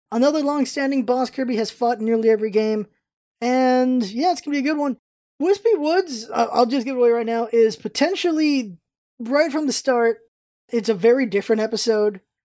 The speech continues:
Things happen, but it's very different in its structure. And I like that it, it is, in that Episode five is going to set that it's not just Monster of Week situation. It's gonna be like a Situation of the Week thing, at least, but we're not always dealing with a Monster every week, per se.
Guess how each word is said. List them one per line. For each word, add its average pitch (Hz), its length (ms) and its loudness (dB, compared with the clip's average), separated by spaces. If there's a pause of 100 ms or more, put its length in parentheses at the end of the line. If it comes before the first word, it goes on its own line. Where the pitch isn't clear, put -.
(200)
Things 330 240 2
happen, 269 320 2
but 208 140 0
it's 160 100 -8
very 214 240 2
different 220 300 0
in 196 100 -10
its 185 140 -10
structure. 202 540 -4 (360)
And 254 100 -2
I 262 120 4
like 247 380 0
that 247 200 4
it, 214 160 4
it 190 140 -2
is, 214 320 2
in 196 200 -8
that 185 460 -6 (580)
Episode 254 360 0
five 254 220 4
is 214 60 -6
going 233 200 2
to 202 40 2
set 220 480 0
that 185 400 -4 (380)
it's 233 160 -2
not 254 220 2
just 233 160 0
Monster 208 360 -2
of 170 80 -2
Week 180 180 -6
situation. 156 540 -14 (380)
It's 254 140 0
gonna 349 120 0
be 370 120 4
like 285 140 4
a - 40 -4
Situation 254 480 0
of 220 80 -2
the 196 60 -4
Week 185 260 -2
thing, 220 340 0
at 180 120 -2
least, 226 340 -4 (480)
but 226 260 0
we're 233 80 4
not 247 200 0
always 240 240 2
dealing 214 200 2
with 196 100 -2
a 180 40 -6
Monster 190 360 -2
every 196 120 4
week, 202 320 -4
per 185 160 -12
se. 208 520 -4